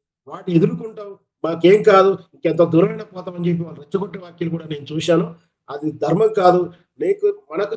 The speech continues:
చేతనైతే, అంటే హిందూ ధర్మంలో నేను ఒక పార్టీ కాబట్టి మనం మన విశ్వాసం తగ్గట్టుకు మనం దై-, దైవత్వం ఏ విధంగా నిలబెట్టుకోవాలి, మన పట్ల విశ్వాసం ఎంత, రష్యా ఏ విధంగా, అంటే జనాన్ని ఏ విధంగా ఆకట్టుకోవాలి మనం చూసుకోవాలి, కానీ అతని మీద అనుచిత వ్యాఖ్యలు చేయకూడదు.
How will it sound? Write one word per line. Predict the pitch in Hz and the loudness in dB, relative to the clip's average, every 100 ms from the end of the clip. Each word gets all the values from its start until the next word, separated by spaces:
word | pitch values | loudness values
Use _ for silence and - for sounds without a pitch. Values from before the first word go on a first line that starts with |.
| 208 | 4
చేతనైతే, | 196 202 175 165 143 | 4 4 2 2 -4
అంటే | 190 - | -8 -10
హిందూ | 135 175 | -2 0
ధర్మంలో | 180 175 175 170 156 | 0 -2 -2 0 4
నేను | 175 202 | 4 4
ఒక | 190 170 | 0 -8
పార్టీ | 165 - 156 | -12 -12 -14
కాబట్టి | 151 - - _ _ 123 135 | -14 -14 -20 _ _ -16 -6
మనం | 196 233 | -6 -2
మన | 226 214 | 0 2
విశ్వాసం | 208 196 196 190 | 2 2 2 2
తగ్గట్టుకు | 180 170 165 165 160 143 | -2 -4 -8 -12 -10 -10
మనం | 175 - - 139 | -10 -10 -12 -6
దై-, | 151 156 | -4 0
దైవత్వం | 156 180 180 180 156 | 2 2 0 -2 2
ఏ | 160 | 2
విధంగా | 170 165 156 | 4 2 0
నిలబెట్టుకోవాలి, | 156 156 156 - 151 147 - _ _ _ 165 | -2 -6 -8 -10 -16 -16 -20 _ _ _ -6
మన | 202 | -4
పట్ల | 220 220 196 | -4 -2 -4
విశ్వాసం | 170 180 165 165 | -2 -2 0 -2
ఎంత, | 160 160 156 _ _ 147 | -2 -6 -8 _ _ -6
రష్యా | 170 214 208 | -2 4 6
ఏ | |
విధంగా, | 196 185 180 | 4 -4 -8
అంటే | 165 180 156 | -10 -4 -2
జనాన్ని | 185 202 170 | -2 -2 -4
ఏ | 185 | -6
విధంగా | 196 180 | -8 -18
ఆకట్టుకోవాలి | 170 170 _ 151 _ | -20 -20 _ -20 _
మనం | 180 185 180 | -20 -8 -8
చూసుకోవాలి, | - 160 156 143 | -6 -6 -6 -8
కానీ | 139 - _ _ _ - | -18 -20 _ _ _ -14
అతని | 135 147 143 | -6 -4 -4
మీద | 156 | -4
అనుచిత | 151 151 - | -6 -6 -4
వ్యాఖ్యలు | 147 139 143 131 | -4 -4 -8 -4
చేయకూడదు. | 139 151 151 | -4 -2 -6